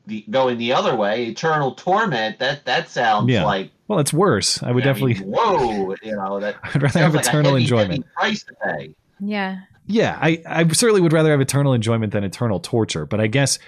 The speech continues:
Speaker 2: there's a certain asterisk or qualifier on eternal generally that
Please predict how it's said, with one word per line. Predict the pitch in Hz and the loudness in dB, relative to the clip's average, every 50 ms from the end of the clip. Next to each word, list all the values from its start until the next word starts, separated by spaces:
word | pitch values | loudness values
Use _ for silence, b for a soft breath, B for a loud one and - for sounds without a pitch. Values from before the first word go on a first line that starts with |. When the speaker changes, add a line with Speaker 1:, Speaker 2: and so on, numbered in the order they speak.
| B B | B B
Speaker 2:
there's | - 135 120 | 0 2 2
a | 123 | 4
certain | 120 - 165 151 127 123 - | 4 4 4 2 2 0 -2
asterisk | 117 117 131 135 - - 117 101 90 - - | 0 0 0 0 0 0 0 0 0 0 -4
or | 95 87 | -6 -6
qualifier | - - 117 120 120 127 113 - 101 92 90 82 85 - | -2 -2 0 2 2 2 0 0 -2 0 0 0 -2 -2
on | 101 98 95 | -2 -2 -2
eternal | 90 - - - 127 120 120 110 95 85 - _ _ _ _ _ _ - | -4 -4 -2 0 0 2 2 2 0 -2 -4 _ _ _ _ _ _ -10
generally | 101 95 123 156 220 226 156 104 78 65 - 92 - _ _ _ _ _ _ | -2 0 2 2 4 4 2 2 0 -4 -8 -12 -18 _ _ _ _ _ _
that | - 120 117 113 - | -2 -2 -2 -2 -4